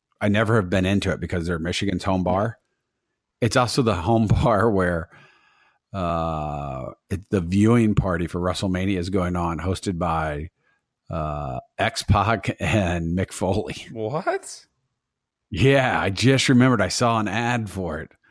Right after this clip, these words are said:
Speaker 1: I gotta go check out what tickets are. I might r-, we'll go over there and watch it with a whole bunch of heathens.
Speaker 2: Oh yeah, I'm in. Uh, well,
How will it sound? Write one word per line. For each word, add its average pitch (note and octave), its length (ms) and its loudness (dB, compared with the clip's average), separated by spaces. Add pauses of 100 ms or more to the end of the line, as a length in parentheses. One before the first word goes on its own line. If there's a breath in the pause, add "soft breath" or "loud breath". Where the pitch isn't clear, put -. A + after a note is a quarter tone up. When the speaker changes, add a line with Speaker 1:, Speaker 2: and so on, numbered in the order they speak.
(220 soft breath)
Speaker 1:
I F#2+ 100 -6
gotta A2 220 0
go G#2+ 140 0
check A2 280 -2
out G#2 100 0
what F#2 160 -4
tickets G#2 360 -6
are. C2 220 -10
I F2+ 60 -10
might G2+ 240 -4
r-, G2 200 -6
we'll G2 200 -6
go F#2 120 -4
over F2 160 -4
there F#2+ 220 -2
and F2 120 -2
watch D2+ 240 -6
it - 60 -6
with E2 140 -6
a E2 60 -4
whole G2 120 0
bunch E2+ 260 -6
of - 60 -10
heathens. F#2+ 320 -2
Speaker 2:
Oh D#3 160 -2
yeah, E3+ 300 -2
I'm B2 140 -2
in. G#2+ 100 -4
Uh, G#2 220 0 (160)
well, A#2 420 2